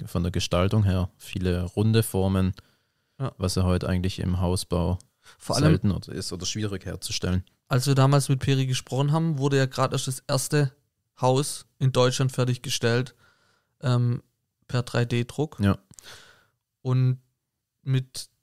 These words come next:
Speaker 2: digitalen Plattformen haben wir auch gesprochen, wie zum Beispiel BEX,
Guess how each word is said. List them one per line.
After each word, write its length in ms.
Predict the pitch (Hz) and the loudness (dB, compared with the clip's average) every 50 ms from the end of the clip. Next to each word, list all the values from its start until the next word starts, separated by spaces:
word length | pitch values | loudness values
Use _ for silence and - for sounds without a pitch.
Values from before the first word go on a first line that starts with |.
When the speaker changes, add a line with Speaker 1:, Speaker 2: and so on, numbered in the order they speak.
| _ _ _ _ _ _ _ - | _ _ _ _ _ _ _ -8
Speaker 2:
digitalen 500 | 165 165 190 151 - 156 156 147 135 131 | -6 -4 -4 -2 0 2 2 2 2 2
Plattformen 560 | - 147 151 - - - - 175 170 170 165 | 2 0 0 0 -2 -2 0 0 2 2 2
haben 120 | 165 165 160 | 2 2 4
wir 140 | 170 151 - | 4 4 4
auch 180 | - 160 - | 2 0 0
gesprochen, 540 | - 160 - - - 135 147 156 160 160 151 | -2 -4 -4 -2 0 2 4 4 6 4 4
wie 80 | 135 131 | 2 2
zum 140 | - - 135 | 0 2 2
Beispiel 340 | 135 131 131 131 - - 127 | 4 4 4 4 0 -4 -4
BEX, 580 | - - 151 170 165 - - - - - - | 0 2 2 2 2 0 -4 -6 -6 -8 -10